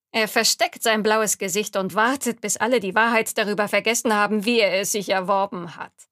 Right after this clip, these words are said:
Mir drehte sich der Magen um.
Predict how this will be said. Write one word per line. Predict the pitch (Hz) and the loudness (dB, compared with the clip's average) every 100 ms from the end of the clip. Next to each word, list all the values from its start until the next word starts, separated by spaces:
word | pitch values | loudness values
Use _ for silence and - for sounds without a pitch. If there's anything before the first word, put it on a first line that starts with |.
| _ _ _ _ _ _ _ _ - | _ _ _ _ _ _ _ _ -12
Mir | 220 | -10
drehte | 208 208 208 | -10 -8 -6
sich | 190 | -6
der | - 196 | -6 -6
Magen | 185 165 139 | -6 -10 -14
um. | - - | -20 -20